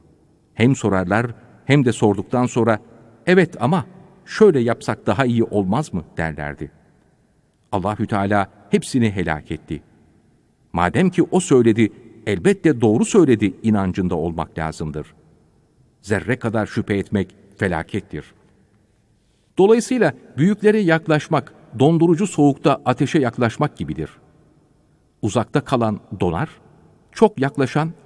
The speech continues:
yanar. İkisi de felakettir. Ne yanmalı, ne donmalı.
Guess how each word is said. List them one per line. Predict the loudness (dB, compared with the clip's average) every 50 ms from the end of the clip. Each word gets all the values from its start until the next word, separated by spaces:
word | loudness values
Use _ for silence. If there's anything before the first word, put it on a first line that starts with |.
| -12
yanar. | -4 -2 -2 -2 -2 -6 -10 -12 -18 _ _ _ _ _ _ _ _ _ -6
İkisi | -4 -4 -4 -4 -2 -2
de | -2 -2
felakettir. | -2 -2 -2 -2 -4 -6 -8 -10 -12 -10 -12 -16 -16 -16 _ _ _ _ _ _ _ _ _ _ _ _ _ -2
Ne | 0 0
yanmalı, | 2 2 0 0 -2 0 0 2 2 2 0 -2 -6 -14 -20 -20 -20 -20 _ -4
ne | -2 -2 0 0
donmalı. | -2 -4 -4 -6 -8 -10 -12 -12 -14